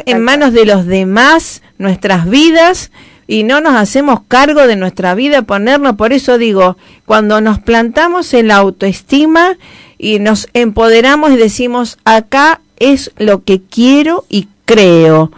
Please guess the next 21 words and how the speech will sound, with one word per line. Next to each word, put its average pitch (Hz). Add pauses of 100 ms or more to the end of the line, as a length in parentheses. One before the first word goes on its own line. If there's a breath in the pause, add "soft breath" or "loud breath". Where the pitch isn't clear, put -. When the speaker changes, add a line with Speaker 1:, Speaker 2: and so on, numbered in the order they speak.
(380 soft breath)
Speaker 1:
Y 226
no 277
hay 285
otra, 196
Speaker 2:
Ujú. -
Speaker 1:
no 233
hay 294
justificativo 233
que 180
valga, 165
no 226
es 226
ni 190
el 160
marido, 226
ni 180
el 151
hijo, 202
no, 220
no, 190
no. 160